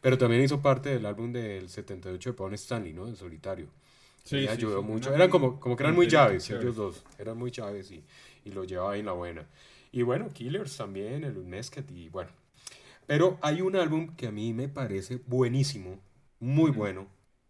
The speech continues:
Speaker 1: que, eh, de hecho,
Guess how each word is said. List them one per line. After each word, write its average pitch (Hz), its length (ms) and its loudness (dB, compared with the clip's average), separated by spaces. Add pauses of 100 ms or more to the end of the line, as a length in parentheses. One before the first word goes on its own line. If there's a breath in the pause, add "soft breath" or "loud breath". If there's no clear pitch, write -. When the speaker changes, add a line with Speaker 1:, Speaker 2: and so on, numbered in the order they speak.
Speaker 1:
que, 95 600 -6 (460 soft breath)
eh, 92 500 -10 (120)
de 104 160 -6
hecho, 135 600 -4